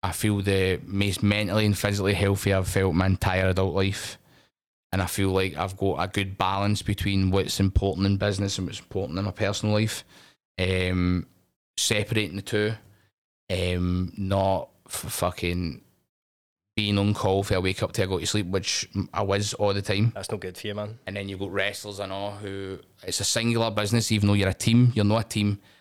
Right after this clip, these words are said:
Speaker 1: So these guys with their own career, on their own path, they're trying to get on the show. Then when they get on the show, they're trying to get a better spot, and they're all competing with each other, right? So you've got all these fucking guys that are driven, right? Or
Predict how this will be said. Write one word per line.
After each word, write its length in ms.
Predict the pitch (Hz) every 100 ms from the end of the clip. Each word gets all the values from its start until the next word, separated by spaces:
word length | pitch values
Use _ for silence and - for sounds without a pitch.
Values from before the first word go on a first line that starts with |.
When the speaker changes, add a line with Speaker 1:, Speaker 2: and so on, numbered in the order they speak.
| _ -
Speaker 1:
So 120 | 110
these 140 | 110 104
guys 240 | 104 101
with 80 | 101
their 140 | 98 -
own 240 | 107 104
career, 460 | 101 110 110 110 110 - -
on 140 | - 104
their 140 | 101 -
own 280 | 104 107 101
path, 500 | 110 107 107 - - - - _ _ _ -
they're 120 | 107
trying 300 | - 107 95
to 80 | 98
get 60 | 85
on 200 | 107 110
the 80 | 110
show. 280 | - 90 98
Then 180 | 98
when 100 | 98
they 80 | 98
get 120 | 101
on 140 | 98 110
the 80 | 107
show, 140 | -
they're 100 | 98
trying 240 | - 95
to 60 | 104
get 100 | 101
a 40 |
better 260 | 107 113 95
spot, 340 | - 104 92 -
and 80 |
they're 80 | 101
all 80 | 95
competing 480 | - 104 - 110 120
with 80 | 110
each 200 | 87 120
other, 240 | 101 95 - _ _ _ _ _ -
right? 220 | 98 107 - _ _ _ _ -
So 100 | 95
you've 100 | 101
got 80 | 104
all 180 | 113 113
these 260 | 113 110
fucking 340 | - 101 - 101
guys 280 | 101 98
that 100 | 98
are 120 | 87 101
driven, 520 | - 101 113 113 110 - -
right? 280 | 95 107 - - - _ _ _ _
Or 360 | 104 107 101